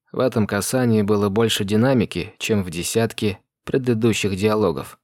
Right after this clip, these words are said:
Он пил чай медленно, глядя на неё поверх чашки.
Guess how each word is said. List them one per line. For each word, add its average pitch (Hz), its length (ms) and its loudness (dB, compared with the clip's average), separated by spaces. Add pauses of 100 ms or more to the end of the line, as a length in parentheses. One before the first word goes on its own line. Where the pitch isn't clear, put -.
(680)
Он 143 280 2
пил 120 220 4
чай 110 260 2
медленно, 107 640 0 (120)
глядя 95 460 0
на 127 140 4
неё 120 240 4
поверх 101 360 0
чашки. - 460 -4